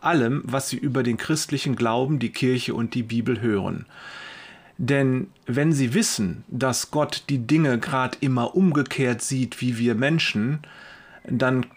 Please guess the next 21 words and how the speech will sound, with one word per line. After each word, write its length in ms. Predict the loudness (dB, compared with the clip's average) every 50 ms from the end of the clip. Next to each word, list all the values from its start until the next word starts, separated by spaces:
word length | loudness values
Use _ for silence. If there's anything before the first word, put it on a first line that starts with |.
| -14 _
kommen 280 | -2 2 4 4 4 4
Sie 140 | 4 4
aus 200 | 2 2 0 0
dem 140 | 0 0 0
Staunen 480 | 0 0 0 0 2 2 2 2 2 2
nicht 220 | 0 0 -2 0
raus 300 | 0 2 2 2 0 0
und 260 | 0 0 0 0 0
werden 300 | 0 0 0 0 0 0
entdecken, 500 | 0 0 0 0 0 0 0 2 2 2
„Wow, 340 | 4 4 2 2 0 -2 -2
wir 160 | 0 0 0
haben 240 | 0 0 2 2 2
es 180 | 0 0 -2 -4
tausende 460 | -2 0 0 0 0 2 2 2 2
Jahre 420 | 2 2 0 0 0 0 -2 -2
falsch 440 | -4 -4 -4 -2 -2 -2 -2 -2 -4
gemacht.“ 560 | -6 -6 -8 -10 -10 -12 -14 -16 -18 -20 -20 _ _ _ -20 -20 -20 -20 -20 -20 -20 -20 -20 _ _ _ _ _ -4
Beispiele 460 | 0 2 2 2 2 2 2 2 4
gefällig? 680 | 4 2 0 2 2 2 4 4 2 0 -4 -8 -16 -20 _ _ _ _ _ -20 -20 -20 -20 -20 -20 -16 -8
Okay, 500 | -4 -4 -2 -2 -2 -2 -2 -4 -4 -8